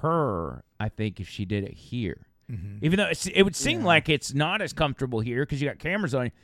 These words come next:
Speaker 1: But we get in here and you don't think about the cameras. You're just, you're just talking.
Speaker 3: Yeah, you
Speaker 2: Right.
Speaker 3: should just bring her and the turtle in one shoot and just, you know,
Speaker 1: Yeah.
Speaker 3: like, ripping the Band-Aid.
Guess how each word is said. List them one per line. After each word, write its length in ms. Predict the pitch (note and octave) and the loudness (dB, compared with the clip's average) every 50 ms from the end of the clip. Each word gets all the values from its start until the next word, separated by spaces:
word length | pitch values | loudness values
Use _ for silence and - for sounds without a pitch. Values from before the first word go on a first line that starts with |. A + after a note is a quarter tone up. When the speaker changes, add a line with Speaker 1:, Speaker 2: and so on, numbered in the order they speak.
| _ _ _ - _ | _ _ _ -12 _
Speaker 1:
But 100 | - E3+ | 0 2
we 160 | G#3 B3+ B3+ G#3 | 2 2 2 0
get 140 | G3+ E3 | 0 0
in 100 | D3+ C3 B2+ | 0 -2 0
here 260 | B2+ D3 D3+ D3+ C#3+ | 2 4 6 6 4
and 80 | C3+ C#3 | 4 4
you 60 | D3+ | 2
don't 140 | D#3 C3+ - | 0 0 -2
think 220 | - C3+ B2 A#2+ | -2 -4 -4 -2
about 180 | G2+ B2+ B2 - | -2 -2 -2 -2
the 60 | - | -2
cameras. 580 | - C3+ C3+ B2 B2 A#2 A2 G#2+ G#2 G2 - | 0 2 2 2 2 0 0 -2 -4 -4 -4
You're 100 | B2+ C3 | -4 -4
just, 280 | A2+ A2+ A2+ G2+ - - - - - - | -4 -4 -6 -6 -6 -10 -12 -14 -12 -10
you're 140 | C3 C3+ | -8 -8
just 180 | A#2 G2+ - - | -8 -8 -6 -4
talking. 400 | A2 A2 G#2 F#2+ - A#2 A2+ A2 | -4 -2 -2 -2 -4 -4 -6 -6
Speaker 3:
Yeah, 200 | A2 G#2+ A2 A#2+ | -6 -6 -6 -4
you 60 | C#3 E3 | -2 -2
Speaker 2:
Right. 140 | F3+ - C4 | -2 -2 -2
Speaker 3:
should 80 | A#3+ | 0
just 200 | G#3 F#3 D#3+ C#3 | -2 -2 -2 -2
bring 240 | C3 E3+ G3 G#3 F#3 | 0 0 0 0 0
her 240 | D3+ D#3 F3+ F#3 E3+ | 0 0 0 -2 -2
and 260 | C#3+ D3+ D#3+ F3 F3 | -2 -4 -2 -2 -2
the 60 | D#3+ | -2
turtle 420 | - - - D3 D3 C#3 D3+ C#3+ C#3 | -4 -2 -2 -2 0 0 -2 -2 -2
in 140 | B2 B2+ B2 | -2 -4 -2
one 260 | B2 C#3+ D3+ D3+ C#3+ | -2 -2 -2 -2 -2
shoot 380 | - - - D3+ C#3+ A2+ G#2 - - | -4 -6 -6 -4 -4 -4 -6 -8 -6
and 80 | G#2 | -4
just, 180 | B2 B2 - - - - - - G2+ | -4 -4 -4 -6 -12 -20 -20 -12 -2
you 120 | G3 - | 2 6
know, 60 | D3 E3 | 8 10
Speaker 1:
Yeah. 100 | F3+ F3+ | 10 8
Speaker 3:
like, 80 | E3 C#3+ | 8 6
ripping 300 | C#3+ D#3+ - - E3+ C#3+ | 4 4 6 6 6 4
the 80 | D3 B2 | 4 2
Band-Aid. 600 | G#2+ C3+ C3+ C3+ C3+ C3 C3+ C3+ C3+ C3+ B2 | 0 0 0 2 0 0 0 -2 -2 -4 -6